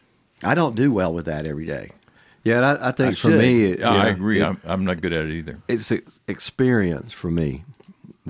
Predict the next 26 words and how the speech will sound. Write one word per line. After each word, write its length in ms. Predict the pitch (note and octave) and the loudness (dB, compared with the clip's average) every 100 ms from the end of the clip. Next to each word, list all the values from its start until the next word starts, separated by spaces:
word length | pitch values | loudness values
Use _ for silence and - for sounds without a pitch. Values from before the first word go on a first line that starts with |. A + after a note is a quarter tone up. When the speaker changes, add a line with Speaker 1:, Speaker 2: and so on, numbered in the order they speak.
| - | -4
Speaker 2:
that 100 | A2+ | -2
I've 200 | G#2+ G2 | -2 -4
learned 560 | F#2+ G2+ G#2 G2 F2 - | -2 0 2 0 -2 -6
over 300 | - G2+ E2 | -4 -4 -4
time. 580 | - G2+ F#2+ F2 E2 D#2+ - _ _ _ _ _ _ _ | -4 -2 0 -2 -2 -6 -10 _ _ _ _ _ _ _
<laughs> 60 | - - - - A#2 - - - - - | -12 -12 -12 -4 -4 -4 -18 -20 -20 -8
Speaker 1:
Continue 500 | - A#2+ D#3+ E3+ D#3+ | -2 0 4 4 4
on, 240 | D3 D#3 C3 | 4 2 2
Brian. 300 | A2+ A2+ A#2+ | 2 4 4
This 140 | C#3+ | 4
is 120 | B2+ | 2
gonna 200 | A#2 A2 | 2 2
be 100 | G#2 | 2
good. 480 | G2 B2+ G#2 D#2+ G#2+ - _ _ - | 0 0 0 -2 -8 -20 _ _ -4
Speaker 2:
Well, 140 | C#3 | 0
I've, 220 | D3 D3 C#3 | 2 0 2
I've 200 | C3 B2+ | 0 2
learned, 560 | C3 E3+ F#3+ B2+ - - _ _ _ _ | 2 2 0 -2 -10 -20 _ _ _ _
you 80 | C3 | 0
know, 120 | C3+ | 2
I, 80 | C3 G2 A#2 | 2 2 0
I, 20 | |
I 200 | A#2+ - | 0 0
love 240 | A2 B2+ C#3 | 2 2 2
my 120 | F#2+ | 0
wife 540 | F#2 E2+ D#2 D#2 - | 0 0 -2 -6 -14